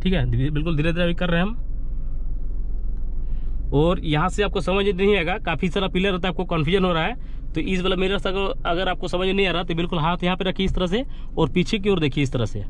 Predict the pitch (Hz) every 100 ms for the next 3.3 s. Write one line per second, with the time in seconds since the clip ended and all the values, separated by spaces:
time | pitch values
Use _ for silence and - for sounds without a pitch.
0 | - - - - - - - - - -
1 | - 143 151 156 143 226 220 214 220 214
2 | 196 233 160 170 208 220 - 226 185 214
3 | 220 220 -